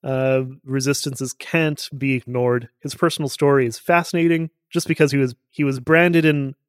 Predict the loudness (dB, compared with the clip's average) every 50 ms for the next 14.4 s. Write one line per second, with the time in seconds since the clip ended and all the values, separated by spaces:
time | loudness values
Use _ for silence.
0 | _ -6 -6 -6 -4 0 4 6 6 8 8 8 6 4 2 -2 0 2 2 2
1 | 2 0 -4 -4 -2 -2 -2 -2 -2 -4 -2 -2 -2 -2 -2 -2 0 0 -2 -2
2 | 0 0 0 0 -2 -4 -6 -6 -6 -4 -6 -4 0 2 2 2 2 0 -2 -6
3 | _ _ _ _ -2 -2 -2 0 0 2 2 4 6 6 6 6 6 4 2 -4
4 | -2 2 4 6 6 6 6 6 4 2 -2 -4 -6 -2 0 2 2 4 4 4
5 | 4 4 4 4 4 2 2 0 0 0 2 2 4 4 2 0 0 0 0 0
6 | 0 0 -4 -10 -14 _ _ _ _ 0 0 2 2 2 -2 -6 0 2 2 2
7 | 4 4 6 6 6 6 6 4 2 2 0 -2 -2 0 0 0 0 0 -2 -2
8 | -2 -2 -4 -6 -4 -2 2 4 6 6 6 6 4 2 0 0 0 0 2 2
9 | 2 2 2 2 0 -2 -4 -6 -12 -20 _ _ _ -4 -4 -2 2 4 4 4
10 | 4 2 2 2 2 2 2 0 0 2 4 6 8 8 8 6 4 0 _ _
11 | _ _ 0 2 2 2 0 0 -2 0 2 4 4 6 4 4 4 2 4 4
12 | 4 4 2 0 _ _ _ _ _ _ _ _ 0 0 0 2 2 4 6 6
13 | 6 6 6 4 4 4 0 -2 -2 -6 -8 -8 -10 -8 -6 -6 -6 -6 -6 -10
14 | _ _ _ _ -4 -2 -2